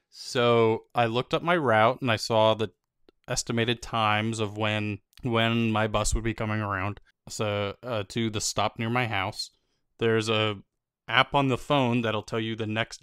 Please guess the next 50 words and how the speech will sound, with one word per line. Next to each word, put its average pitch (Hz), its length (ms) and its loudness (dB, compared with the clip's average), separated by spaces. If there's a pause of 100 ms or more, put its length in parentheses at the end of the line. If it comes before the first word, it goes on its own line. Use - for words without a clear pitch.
(100)
bus 107 300 -4
coming 113 520 -4
to - 160 -10
that 107 260 -8
stop. 110 560 -4 (560)
So 107 200 -8
it 101 60 -6
gives 107 200 -2
you 107 140 2
a 107 40 -2
little 110 180 0
bit 110 220 -2
of 104 160 -6
a, 104 160 -4 (800)
of 113 180 -4
an 107 80 -2
idea 107 380 0
of, 104 140 -4
"Oh, 120 160 2
I 113 80 0
didn't 113 280 0
miss 110 220 -4
the 110 120 -4
bus. 104 300 0
It's - 180 -10
coming. 104 360 -4
It'll 101 180 -2
be 101 140 -6
here 104 140 -6
in 98 80 -6
five 98 300 -6
minutes." 104 440 -10 (680)
There 127 180 8
are 127 140 12
also, 120 680 6
and 117 140 -2
this 123 140 -2
was 107 160 -4
key, 110 360 -2
there 123 120 -2
are 135 60 4
also 123 200 0
videos 123 920 0 (460)
on 143 300 0
the 139 80 0
website. 139 500 0 (240)
There 127 220 4
are 113 40 4
videos 175 400 4
on 151 300 2